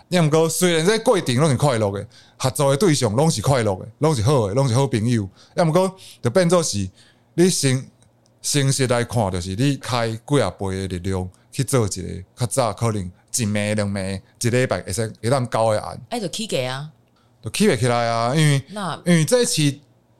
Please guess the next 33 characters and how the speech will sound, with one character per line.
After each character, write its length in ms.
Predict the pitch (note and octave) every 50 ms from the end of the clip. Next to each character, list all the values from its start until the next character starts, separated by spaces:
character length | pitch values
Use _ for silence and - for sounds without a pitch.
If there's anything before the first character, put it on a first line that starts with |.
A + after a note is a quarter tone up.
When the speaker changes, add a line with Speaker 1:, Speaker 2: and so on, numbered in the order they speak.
| _ _ _ _ -
Speaker 1:
有 220 | D#3+ D3 C#3+ D3+
的 120 | D3+ D3+ D3
物 140 | C#3+ C3 B2+
件， 300 | C3 C#3 C#3 C#3+ C#3+ D#3+
尤 180 | E3 E3+ E3+ -
其 160 | - C#3+ D#3
是 220 | D#3 - C3 A#2+ A#2
比 120 | - F#3
如 120 | F3+ D3+
讲 160 | D3+ D#3 E3 F3
做 240 | F#3 F3+ D3 C3+
册 200 | - - A#2 A2 A2
啊， 100 | A2 A2
伊 80 | A2
做 200 | G#2+ - E3+ C#3+ -
剧 140 | - - A2 - - - G2
场， 160 | F#2+ F#2+ F#2 F#2+ - _ - _ _ _ -
伊 180 | C3 C3+ C#3
的 80 | C#3 C3+
钱 260 | C3+ - A2 A#2 A#2+
就 80 | A2 G2
差 60 | F2
不 60 | A2
多 100 | A#2 A#2
是 100 | G2 G#2
安 120 | F#2+ F2+ F#2
尼 180 | F#2+ F#2 F2+
尔。 80 | - - - - A2+ - _ _ _ _ _ _ _
伊 100 | - A#2
通 240 | - G#3+ C#4 - A#3+
这 180 | - B2+ A#2
个。 60 | A2+ G#2+
Speaker 2:
没， 80 | -